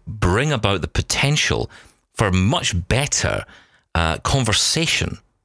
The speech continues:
with your devices. So not just dictation or dictating a document or using speech to text in that way, but actually making something that is a, a conversational A I. Uh, we know that, that,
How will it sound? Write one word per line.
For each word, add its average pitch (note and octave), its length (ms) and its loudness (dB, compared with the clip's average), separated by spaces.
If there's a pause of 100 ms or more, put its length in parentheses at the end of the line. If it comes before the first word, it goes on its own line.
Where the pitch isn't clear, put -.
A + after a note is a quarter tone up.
(140)
with F2 220 0
your F2 100 2
devices. F2+ 600 0
So A2 240 0 (200)
not B3 160 0
just F#3+ 200 -2
dictation - 640 -2 (540)
or F2+ 480 0
dictating F2+ 600 0
a D2+ 60 2
document A2 540 0
or E2 180 0
using F#2+ 380 0
speech - 480 -2
to F2 160 2
text - 360 0
in D2+ 140 2
that G#3 240 0
way, G#1+ 280 -4 (460)
but - 120 0
actually A2+ 600 0 (460)
making B2 440 0
something G2 640 0
that F2+ 280 0
is F2+ 560 0
a, D#2 180 -2
a F#2+ 180 0
conversational G2 920 0
A D2+ 180 2
I. - 240 0 (580)
Uh, D#2 280 0
we G#2+ 160 2
know C3 380 2
that, A#2 340 -2
that, G#2+ 180 -2